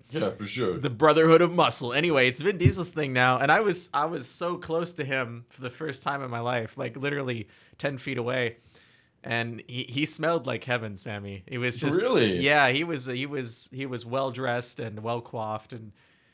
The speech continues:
Speaker 2: I had a, I had a fanboy moment. But it was just, it was su-, such an over the top thing. And then, then Wiz Khalifa did, like, a D J set where he dropped all sorts of great tracks from, like, the eighties and nineties, mostly dance stuff,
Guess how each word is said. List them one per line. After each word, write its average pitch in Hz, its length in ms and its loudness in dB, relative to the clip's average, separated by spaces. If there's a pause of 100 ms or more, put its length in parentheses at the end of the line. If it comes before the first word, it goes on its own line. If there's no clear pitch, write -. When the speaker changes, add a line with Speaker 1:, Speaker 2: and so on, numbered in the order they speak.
(140)
Speaker 2:
I 104 120 -8
had 127 160 2
a, 120 60 2
I 117 140 2
had 120 100 2
a - 20 -6
fanboy 113 440 -6
moment. 107 420 -10
But 147 160 0
it 202 120 2
was 190 120 -4
just, 247 160 -6
it 214 80 -4
was 202 100 -4
su-, 208 220 -6
such 214 220 -8
an 196 60 -6
over 185 140 -2
the 170 60 -4
top 160 260 -2
thing. 190 160 -2
And 175 100 -2
then, 180 180 -2
then 180 260 -6
Wiz 185 240 -4
Khalifa 160 400 -6
did, 135 400 -10
like, 156 180 -6
a 135 40 -6
D 123 260 -8
J 160 220 -6
set 110 400 -8 (880)
where 127 120 -4
he 131 120 -6
dropped 127 400 -2
all 131 160 -2
sorts 170 260 -12
of 120 60 -16
great 120 200 -6
tracks 123 380 -4
from, 127 100 -10
like, 113 160 -10
the 113 100 -16
eighties 123 320 -8
and 117 100 -12
nineties, 113 360 -8
mostly 131 380 -10
dance 120 320 -12
stuff, 123 320 -6